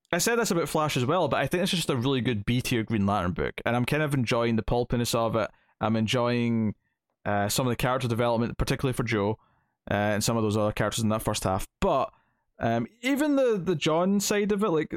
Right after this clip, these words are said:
all these Lanterns try to deal with the fact that so many Lanterns are dying, none of them have rings, and everyone's desperate. Like, there's going to be a fun turning point in this story where it's like, okay, we have to go on the offensive.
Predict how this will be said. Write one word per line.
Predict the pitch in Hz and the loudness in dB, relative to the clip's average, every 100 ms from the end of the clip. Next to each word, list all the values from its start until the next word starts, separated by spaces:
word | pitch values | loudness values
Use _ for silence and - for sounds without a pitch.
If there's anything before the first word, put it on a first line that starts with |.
| - 123 | -4 0
all | 156 | 2
these | 160 143 | 2 2
Lanterns | 127 127 139 131 | 2 2 0 -2
try | - 127 | -2 0
to | 113 | 2
deal | 120 120 | 2 0
with | 135 | 0
the | |
fact | 127 117 | 0 0
that | 104 | 0
so | - | 2
many | 117 110 | 2 2
Lanterns | 104 104 113 | 2 0 0
are | 107 | 0
dying, | 101 101 110 110 107 | 0 0 2 2 2
none | 107 | 2
of | 110 | 2
them | 110 | 2
have | 113 104 | 0 0
rings, | 107 101 104 107 104 | 0 2 2 0 0
and | - 104 | 0 0
everyone's | 104 117 113 104 | 0 0 0 0
desperate. | 98 98 - 101 98 - _ _ _ _ - | 0 -2 -2 -2 -2 -6 _ _ _ _ -4
Like, | 151 156 | -2 0
there's | 170 151 | 0 0
going | 190 233 | 2 2
to | 240 | 0
be | 196 185 | 0 0
a | |
fun | - 165 139 | 0 0 0
turning | - 117 135 | 0 0 0
point | - 135 127 | 0 0 0
in | 127 | 0
this | 127 | 0
story | - 127 127 131 - | 0 0 2 0 0
where | 117 113 107 110 | 0 0 0 0
it's | 113 | 0
like, | 113 | 0
okay, | 110 107 107 | 0 0 0
we | 98 113 | 0 0
have | 120 | 0
to | 131 | 0
go | 117 | 0
on | 110 | 0
the | 107 | 0
offensive. | 101 98 95 98 | 0 -2 0 -2